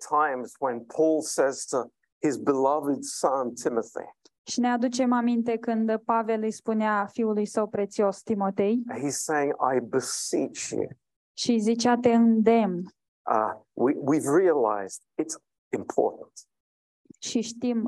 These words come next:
Speaker 2: uh, înțelegem că este un lucru important.
Speaker 1: These are not empty words.
Speaker 2: Nu sunt niște cuvinte goale.
Speaker 1: And he's saying, "I beseech you, brethren, mark them which cause divisions."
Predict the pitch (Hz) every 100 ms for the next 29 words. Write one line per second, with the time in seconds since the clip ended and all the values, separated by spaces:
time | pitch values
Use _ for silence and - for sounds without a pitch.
0 | 240 208 202 - 220 226 226 214 220 220
1 | 214 - 214 214 208 208 196 202 202 226
2 | 214 190 - _ 143 151 147 151 151 151
3 | 151 - - - 160 156 - 131 117 113
4 | - - - - - 240 240 247 233 233
5 | 233 214 214 196 196 202 202 214 208 196
6 | 202 - _ - 156 165 156 - 170 165
7 | 151 147 143 - - 208 196 196 - 175
8 | 160 123 147 139 117 113 107 104 _ _
9 | _ 104 135 156 180 190 185 147 - 165
10 | 131 147 127 117 117 113 113 _ _ 123
11 | 139 - - - - 156 151 135 135 -
12 | - _ - 117 131 120 104 98 - -
13 | -